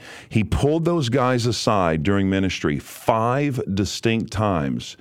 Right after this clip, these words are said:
where they were privy to certain conversations and encounters the others weren't. The healing of Jairus' daughter,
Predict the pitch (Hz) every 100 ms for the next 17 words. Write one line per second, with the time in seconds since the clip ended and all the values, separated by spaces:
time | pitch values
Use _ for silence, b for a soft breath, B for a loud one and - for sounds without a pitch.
0 | B B B B 104 110 92 117 156 135
1 | - 143 143 113 90 92 123 104 98 110
2 | 113 117 113 107 95 - 90 90 85 127
3 | 135 110 82 90 87 85 85 120 110 -
4 | B B B - 87 107 107 104 82 101
5 | 95 90 92 78 87 82 76